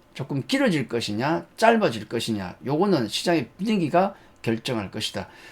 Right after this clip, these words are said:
자, 그것만 염두에 둔다 그러면은 뭐 동사를 가지고, 어, 크게 고민, 뭐 매-, 매매에 있어서 투자에서 크게 고민할 것은 없다라는 생각이 듭니다. 자, 시장 분위기가 펀더멘털에 이상은 없는 것 같습니다만은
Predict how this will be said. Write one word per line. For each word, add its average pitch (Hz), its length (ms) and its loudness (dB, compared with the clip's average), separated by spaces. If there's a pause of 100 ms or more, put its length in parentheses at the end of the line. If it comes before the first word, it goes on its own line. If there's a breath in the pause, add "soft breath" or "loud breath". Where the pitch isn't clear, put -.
(160 loud breath)
자, - 180 0
그것만 226 460 8
염두에 170 320 6
둔다 175 280 6
그러면은 123 720 4 (520)
뭐 113 300 -2
동사를 156 400 6
가지고, 110 560 -4 (420 loud breath)
어, 101 240 -8
크게 117 460 -2 (220)
고민, 165 480 2
뭐 110 180 -4
매-, 117 180 -6
매매에 180 280 4
있어서 117 360 -2
투자에서 151 400 2
크게 156 240 0
고민할 113 400 -2
것은 156 400 -2 (300 soft breath)
없다라는 120 480 0
생각이 107 340 -4
듭니다. 101 360 -4 (220 loud breath)
자, - 100 -10
시장 190 420 4
분위기가 156 600 4 (260 loud breath)
펀더멘털에 175 600 6
이상은 151 380 2
없는 190 300 2
것 147 60 2
같습니다만은 120 800 -2